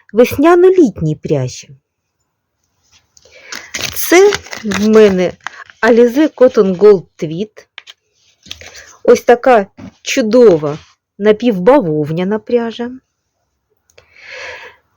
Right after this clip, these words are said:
В'язати з неї одне задоволення. І цей візерунок — це не виключення.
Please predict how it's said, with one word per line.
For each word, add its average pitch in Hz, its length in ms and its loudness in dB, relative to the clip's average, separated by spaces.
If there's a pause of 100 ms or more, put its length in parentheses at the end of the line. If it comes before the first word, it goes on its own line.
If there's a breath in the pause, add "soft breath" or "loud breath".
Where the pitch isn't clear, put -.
В'язати 226 560 2
з 208 40 -4
неї 208 400 0
одне 185 340 -4
задоволення. 175 920 -2 (2750)
І 226 420 2
цей 220 300 2
візерунок — 269 880 2
це 320 320 0
не 294 240 0
виключення. 175 960 -4